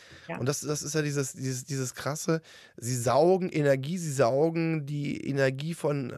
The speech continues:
Speaker 2: von ihrem Wirt ab, von dem Partner ab und machen das Ganze nur aus rein ego-,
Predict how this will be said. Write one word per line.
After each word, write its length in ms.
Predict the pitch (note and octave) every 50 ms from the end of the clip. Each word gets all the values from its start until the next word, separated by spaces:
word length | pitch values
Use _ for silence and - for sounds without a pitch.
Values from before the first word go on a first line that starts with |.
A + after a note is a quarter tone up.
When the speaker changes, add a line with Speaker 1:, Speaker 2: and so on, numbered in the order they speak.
| -
Speaker 2:
von 320 | B2 - - B2 A#2 A#2+ - D3+
ihrem 360 | D3 C#3+ B2+ B2 A#2 A2 A2
Wirt 340 | B2 C3+ E3 F3+ G#3+ G#3 -
ab, 280 | D#3+ E3+ F#3 - - -
von 380 | - - - B2 A#2 B2 A#2 A2+
dem 140 | A2+ G#2+ G2+
Partner 480 | - C3 C3+ - - _ - G#3 F#3+
ab 240 | - G3 G3+ - - _ _ _ _ _ _ _ _ _ _ _ _ _ _ _ _ _
und 500 | B2 A#2+ B2 B2+ C3 C3 B2+ - - - _ _ _ -
machen 300 | A#2+ B2+ C3 C3+ D3 C#3+
das 180 | C#3+ C3 A#2+
Ganze 260 | A#2 C#3 C#3+ C3 -
nur 180 | C#3+ D3 D3+ -
aus 200 | C3+ C3 B2 A2+
rein 180 | A#2 C3 C3+ C3+
ego-, 260 | - C#3 B2+ C#3 -